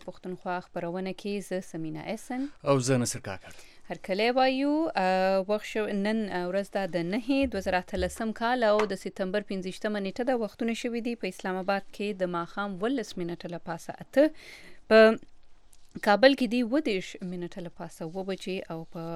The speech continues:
Speaker 1: واشنګټن ډي سي کې اوولس منټه له پاسه یولس بجې شوي دي. لویه خیبر پښتونخوا کې به تاسو ته یو شمېر مهمه موضوعات وړاندې کوو، خو لاول د ان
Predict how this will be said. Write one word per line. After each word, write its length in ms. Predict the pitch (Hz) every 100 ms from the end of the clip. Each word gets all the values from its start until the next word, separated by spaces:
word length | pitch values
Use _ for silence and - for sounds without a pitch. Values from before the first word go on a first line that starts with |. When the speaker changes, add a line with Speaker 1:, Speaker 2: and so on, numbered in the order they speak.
| 165 - 175
Speaker 1:
واشنګټن 420 | 170 196 185 190 185
ډي 60 | 180
سي 100 | - -
کې 400 | - 202 220 -
اوولس 340 | 214 220 170 -
منټه 340 | 170 165 175 165
له 40 | 196
پاسه 320 | 196 - 180 185 165
یولس 420 | 175 196 165 -
بجې 200 | 170 160 160
شوي 200 | - 226 220
دي. 80 | 254 - - - - 226
لویه 160 | 247 240
خیبر 200 | 240 269 277
پښتونخوا 400 | - 262 - 285
کې 160 | 294 254
به 160 | 269 269
تاسو 260 | 220 208 208 214
ته 80 | 208
یو 100 | 196 -
شمېر 200 | 202 185
مهمه 280 | 185 214 196
موضوعات 320 | 190 - 196 -
وړاندې 280 | 185 185 -
کوو، 180 | 226 311 - - - -
خو 80 | 196 190 196
لاول 260 | 214 226 226
د 120 | 226
ان 100 | 233